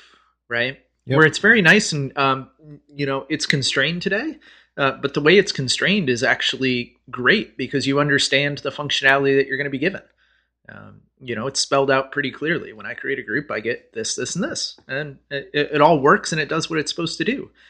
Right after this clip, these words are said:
Speaker 1: I can't wait to have somebody, you know, open a, a service desk ticket at work, you know, "Hey, I created my group and I moved a web part around on the page and now my whole group's corrupt." <laughs> Uh, what? <laughs>
Speaker 2: You did? Who?
Speaker 1: <laughs>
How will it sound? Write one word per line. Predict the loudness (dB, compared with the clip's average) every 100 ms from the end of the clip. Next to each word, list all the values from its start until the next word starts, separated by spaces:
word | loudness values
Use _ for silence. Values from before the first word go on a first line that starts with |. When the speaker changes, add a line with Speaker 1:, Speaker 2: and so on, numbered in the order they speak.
| _ _ _
Speaker 1:
I | -10
can't | -6 -4 0
wait | -2 0
to | 0
have | 0 -2
somebody, | -6 -4 -4
you | -4
know, | -6 -8 -6
open | -8 -8
a, | -8 -8 -10 -12 _ _ _ -14
a | -10 -6
service | -4 0 0 -2
desk | -2 -6
ticket | -6 -8 -8
at | -2
work, | 0 -2 -4 -8
you |
know, | -8 -8 -12 -20 _
"Hey, | -2 2 2
I | 2
created | 2 2 0
my | -4
group | -4 2 4 4 0
and |
I | -2
moved | -2 -2
a |
web | 0 2 2 2
part | 2
around | 2 0 -2
on | -2
the |
page | 0 2 2 0
and | 0
now | 2
my | 2
whole | 0 -2
group's | -2 -4 -4
corrupt." | -2 0 0 -2 -14 -14 -2 2
<laughs> | 2 0 _ -6 -4 -2
Uh, | -4 -6 -8 -12 -2
what? | 0 0 -4 0
<laughs> | 0 0 -10
Speaker 2:
You | -4
did? | -2 -2 -6 -14 -8 0
Who? | 0 0 -4 -8 -6 -6 -6
Speaker 1:
<laughs> | -12 -20